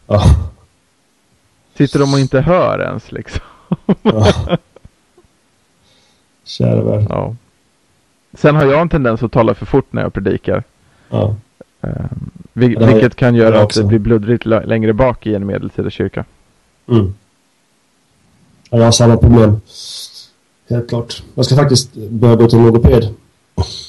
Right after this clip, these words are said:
Speaker 1: har jag tänkt.
Speaker 2: Jaså?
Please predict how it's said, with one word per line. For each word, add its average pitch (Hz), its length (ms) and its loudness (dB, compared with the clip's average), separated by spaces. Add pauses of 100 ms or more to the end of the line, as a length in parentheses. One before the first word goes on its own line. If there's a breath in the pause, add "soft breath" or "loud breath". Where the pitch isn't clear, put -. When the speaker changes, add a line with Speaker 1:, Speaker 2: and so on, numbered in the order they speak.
(380 loud breath)
Speaker 1:
har 110 80 -2
jag 104 60 -2
tänkt. 117 320 -6 (1900)
Speaker 2:
Jaså? 113 500 -6